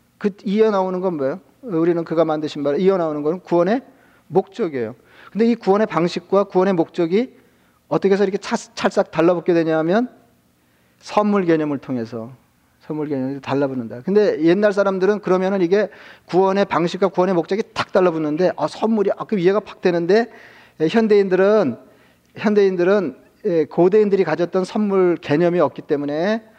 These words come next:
예, 그런 정서가 확보되지 않는다. 이제 그런 얘기예요. 예.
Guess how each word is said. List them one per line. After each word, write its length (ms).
예, 340
그런 240
정서가 480
확보되지 520
않는다. 280
이제 160
그런 280
얘기예요. 360
예. 80